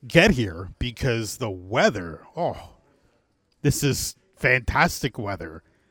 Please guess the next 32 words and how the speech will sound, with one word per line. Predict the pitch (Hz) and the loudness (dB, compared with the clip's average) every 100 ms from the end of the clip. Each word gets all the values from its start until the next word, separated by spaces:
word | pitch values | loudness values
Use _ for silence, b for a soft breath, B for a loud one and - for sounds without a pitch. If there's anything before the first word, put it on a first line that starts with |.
| _ | _
for | - 120 | -2 2
us | 107 98 - - | 2 0 -6 -8
in | 135 117 | -6 -6
South | - 113 92 - | -2 -2 -2 -6
Florida. | 104 85 78 - _ _ _ _ B B | -10 -10 -12 -16 _ _ _ _ B B
So | B 175 165 135 | B 10 10 8
get | 113 170 | 2 4
out | 208 208 | 6 6
of | 208 | 4
your | 190 | 2
house | 131 113 127 - - - | 2 2 0 -2 -10 -4
at | 127 - | -4 0
some | - 147 139 | 4 4 4
point | 127 117 113 _ - | 0 0 -2 _ -4
if | 131 | -2
you're | 127 | 0
not | 123 127 | 2 2
out | 127 127 | 2 2
already, | 127 117 110 107 | 2 4 2 0
but | 101 101 | -2 -4
get | 131 131 | -2 0
out | 131 117 | -2 -2
tonight | 117 110 107 - b b b | -2 -2 -2 -8 b b b
and | 107 | -4
get | 110 135 | 2 4
on | 127 | 4
over | 123 113 | 2 0
here | 107 110 | -2 -4
to | - 156 | -4 0
the | 139 110 | 2 2
Hard | 120 110 | 2 2
Rock | 110 98 - | 2 0 -2